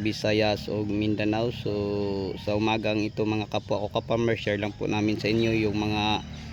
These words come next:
ah, insecticide at saka sticker foliar na ating ginagamit, ah, pangbumba po, no, sa ating tanim na talong na sa umagang ito ay saktong forty-two days mga ka-farmers.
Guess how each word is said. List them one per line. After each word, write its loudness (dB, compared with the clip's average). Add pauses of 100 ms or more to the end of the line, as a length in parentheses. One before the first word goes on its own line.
(240)
ah, 2
insecticide 4
at -4
saka 0
sticker 2 (560)
foliar 6
na 0
ating 0
ginagamit, 6 (560)
ah, 2
pangbumba 2
po, 0
no, 4
sa 0
ating 2
tanim 4
na -4
talong 4
na 0
sa 2
umagang 4
ito 4
ay 2 (480)
saktong 0
forty-two -2
days 0
mga -2
ka-farmers. 0